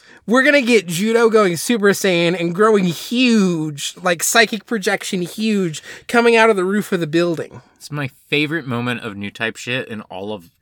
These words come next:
Speaker 1: On the
Speaker 2: U C.
Speaker 1: fucking stairs.
Speaker 2: On the fucking stairs.
Speaker 1: S rank stairs.
Speaker 2: He,
Speaker 1: So
Speaker 2: he s-, he psychically projects Big Judo on the stairs.
Speaker 1: Yeah. So I went in and I,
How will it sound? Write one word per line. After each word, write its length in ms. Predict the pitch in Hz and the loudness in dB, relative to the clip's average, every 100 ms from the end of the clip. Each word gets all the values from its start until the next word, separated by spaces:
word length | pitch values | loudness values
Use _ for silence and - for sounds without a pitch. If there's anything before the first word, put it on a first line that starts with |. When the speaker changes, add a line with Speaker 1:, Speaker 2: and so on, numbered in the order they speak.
| - - | -20 0
Speaker 1:
On 200 | 247 254 | 4 6
the 100 | 240 | 6
Speaker 2:
U 60 | 208 | 2
C. 60 | - | 4
Speaker 1:
fucking 440 | 302 302 294 233 | 4 4 0 -2
stairs. 1080 | - - - 247 254 233 214 160 131 - - | -4 -8 -8 -6 -4 -4 -6 -8 -10 -12 -12
Speaker 2:
On 100 | 123 | -10
the 60 | 135 | -10
fucking 320 | - 139 135 | -6 -8 -8
stairs. 580 | 127 - 127 104 - - _ - | -12 -8 -6 -6 -8 -18 _ -2
Speaker 1:
S 240 | 277 285 | 0 0
rank 320 | 220 214 196 143 | -2 -4 -4 -4
stairs. 640 | - 285 294 240 170 - - | -2 2 4 2 0 -6 -4
Speaker 2:
He, 200 | 202 190 | -2 0
Speaker 1:
So 240 | 269 240 - | 4 4 2
Speaker 2:
he 180 | - 226 | -6 -6
s-, 260 | - - - | -6 -10 -14
he 220 | 139 190 | -14 -12
psychically 540 | - 190 240 - 196 | -8 -8 -10 -12 -12
projects 580 | - 180 165 190 - - _ | -10 -8 -4 -4 -4 -12 _
Big 220 | 165 160 | -6 -4
Judo 480 | 139 180 202 113 110 | -6 -2 0 0 0
on 240 | 120 139 | -2 -6
the 100 | 151 | -6
stairs. 600 | 143 202 285 139 107 110 - | -8 -6 -4 -4 -8 -6 2
Speaker 1:
Yeah. 440 | 262 302 165 123 - _ _ _ _ _ _ _ _ | 4 6 4 0 -8 _ _ _ _ _ _ _ _
So 240 | - - 240 | -4 4 6
I 40 | |
went 260 | 226 269 311 | 6 4 2
in 180 | 254 220 | 2 4
and 140 | 208 | 4
I, 140 | 190 | 2